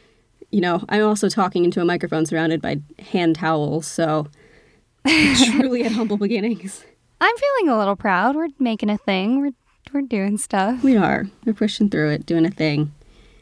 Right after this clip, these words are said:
Speaker 2: All right, so happy Mother's Day.
Speaker 1: Happy
Speaker 2: We're
Speaker 1: Mother's Day.
Speaker 2: we're doing myths about mothers. <laughs>
Speaker 1: <laughs> So,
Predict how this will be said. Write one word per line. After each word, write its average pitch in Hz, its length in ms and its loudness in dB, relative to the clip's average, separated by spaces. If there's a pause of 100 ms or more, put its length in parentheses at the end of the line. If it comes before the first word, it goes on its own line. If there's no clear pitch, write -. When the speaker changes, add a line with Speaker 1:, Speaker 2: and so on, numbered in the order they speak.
(1400)
Speaker 2:
All 302 60 2
right, 359 380 0
so 302 440 0 (640)
happy 339 320 0
Mother's 359 420 0
Day. 233 380 0 (180)
Speaker 1:
Happy 254 340 -2
Speaker 2:
We're 285 240 4
Speaker 1:
Mother's 294 280 2
Day. 160 480 -2 (320)
Speaker 2:
we're 233 320 -2
doing 269 720 0 (500)
myths 285 480 -2
about 311 240 0
mothers. 330 520 -2
<laughs> 330 80 -2
Speaker 1:
<laughs> 370 720 0 (380)
So, 247 420 0